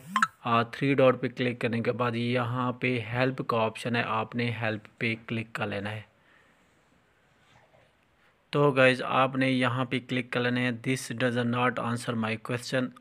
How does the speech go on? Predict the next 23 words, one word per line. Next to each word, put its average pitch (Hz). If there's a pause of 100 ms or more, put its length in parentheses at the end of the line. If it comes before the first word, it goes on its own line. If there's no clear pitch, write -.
(100)
आपने 120
इस 123
पे -
क्लिक 120
कर 131
लेना 123
है। 135 (720)
जैसे 123
यहाँ 127
पे 123
क्लिक 123
करेंगे 127
तो 123
आपके 117
सामने 117 (2000)
इस 123
तरह 131
का 123
इंटरफेस 127
आ 127
जाएगा। 120 (840)
तो 139
गाइस, 127